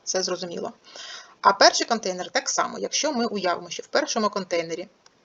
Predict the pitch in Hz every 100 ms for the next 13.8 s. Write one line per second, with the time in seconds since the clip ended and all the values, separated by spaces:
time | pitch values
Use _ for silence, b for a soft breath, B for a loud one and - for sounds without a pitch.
0 | _ _ _ _ - - B B B B
1 | - 196 185 185 180 185 294 370 349 269
2 | 277 - 277 285 247 233 226 202 214 214
3 | 196 175 190 185 165 165 156 196 302 339
4 | - _ - _ 185 175 151 - 202 -
5 | - 160 - _ _ _ - - _ _
6 | _ 175 156 170 190 339 339 320 339 -
7 | _ 190 180 185 311 381 208 170 202 -
8 | _ _ _ _ 214 202 262 381 277 320
9 | 285 277 233 220 _ _ B B B _
10 | _ _ _ _ - 202 185 - 294 202
11 | 180 170 - _ - _ _ _ _ _
12 | _ _ _ _ - 311 - _ _ -
13 | 202 214 190 185 180 175 180 214